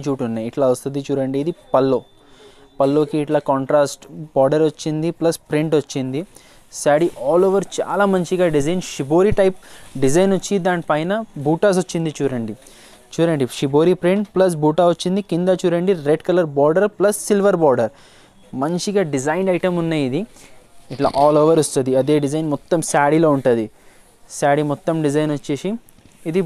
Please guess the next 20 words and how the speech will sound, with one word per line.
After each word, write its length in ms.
బ్లౌజ్, 320
కాంట్రాస్ట్ 500
రెడ్ 180
కలర్ 280
బ్లౌజ్, 220
white 260
and 140
red 180
కాంబినేషన్‌లో 640
ఉన్నాయి. 240
ఇది 100
అల్-, 220
అన్ని 220
అలగ్ 240
అలగ్ 220
కలర్స్‌లో 400
అలగ్ 220
అలగ్ 200
combinations 600
వచ్చింది 380